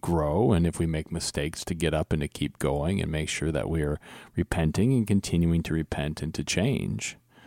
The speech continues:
We have to grow, and we read about that, or we re-, heard the reference in Second Peter three eighteen. We have to grow spiritually in grace and knowledge of Christ. That's in Second Peter three and verse eighteen. It's a continual growth process,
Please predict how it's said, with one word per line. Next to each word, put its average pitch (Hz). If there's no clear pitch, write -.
We 87
have 85
to 95
grow, 95
and 78
we 80
read 82
about 78
that, 76
or 76
we 78
re-, 82
heard 92
the 78
reference 80
in 87
Second -
Peter 78
three 73
eighteen. 80
We 78
have 73
to -
grow 101
spiritually 101
in 82
grace 95
and 82
knowledge 82
of 82
Christ. -
That's -
in 78
Second -
Peter 82
three 87
and 85
verse 85
eighteen. 92
It's 90
a 90
continual 90
growth 85
process, -